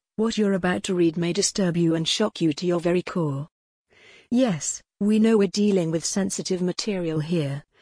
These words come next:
But we can't bury our heads in the sand any longer, and we need to address the issue at hand. Okay, are you ready? As a bodybuilder,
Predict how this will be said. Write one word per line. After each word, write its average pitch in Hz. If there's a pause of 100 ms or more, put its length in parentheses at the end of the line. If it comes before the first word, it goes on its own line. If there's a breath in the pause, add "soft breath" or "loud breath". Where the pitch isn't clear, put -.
(320 soft breath)
But 208
we 190
can't 233
bury 202
our 175
heads 185
in 170
the 165
sand 175
any 190
longer, 180 (200)
and 170
we 180
need 185
to 202
address 185
the -
issue 165
at 165
hand. 156 (400)
Okay, 170 (180)
are 185
you 180
ready? 175 (400)
As 220
a 220
bodybuilder, 170